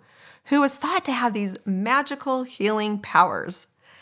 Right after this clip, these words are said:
So it is believed that if you make a wish, then kiss the mummified feet, your wish will come true. So Margot is this kinda awkward teenager, and she just struggles with self-love, and she struggles with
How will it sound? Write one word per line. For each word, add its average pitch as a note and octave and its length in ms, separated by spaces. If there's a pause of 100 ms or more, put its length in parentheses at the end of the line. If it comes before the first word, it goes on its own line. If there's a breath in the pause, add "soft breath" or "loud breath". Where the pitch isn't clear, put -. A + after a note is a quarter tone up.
(340 soft breath)
So - 160
it D4+ 280
is E4 120
believed F4 300
that G#4 80
if F4+ 160
you C#4 80
make G#3 180
a F4 60
wish, F#3+ 320
then G3 180
kiss - 400
the G#3 160
mummified G#3+ 500
feet, G#3+ 240
your G#3 180
wish F#3 300
will G#3+ 120
come C4+ 200
true. C#4 460 (720 loud breath)
So - 180
Margot F4+ 440
is D#4+ 100
this B3 180
kinda B3+ 380
awkward G3+ 500
teenager, F#3 540
and F#3 160
she G#3 180
just G#3+ 200
struggles G#3+ 420
with A3+ 100
self-love, F#3 600
and F#3+ 100
she G3+ 140
struggles G3+ 440
with G3+ 280